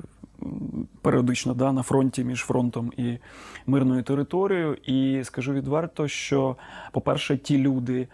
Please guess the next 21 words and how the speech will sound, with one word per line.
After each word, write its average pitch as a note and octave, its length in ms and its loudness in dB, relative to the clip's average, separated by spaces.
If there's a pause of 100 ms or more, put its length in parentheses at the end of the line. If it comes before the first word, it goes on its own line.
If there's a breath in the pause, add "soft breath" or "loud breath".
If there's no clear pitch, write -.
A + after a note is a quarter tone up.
(260 loud breath)
а, C3+ 60 -2
які B2 220 0
пішли C#3 320 0
туди B2 260 0
і B2 40 0
зробили B2+ 380 0
свій B2+ 180 0
несвідомий B2+ 540 0
і - 20 0
свідомий B2 420 -2
вибір C3 240 0
ще B2 240 0
до B2 120 2
того, C#3 320 0
як C#3+ 140 -4
вони C#3+ 160 0
народились C#3 500 0
на C3+ 60 -2
цю C3+ 140 -4
планету C3+ 400 -2
Земля, C#3 340 -2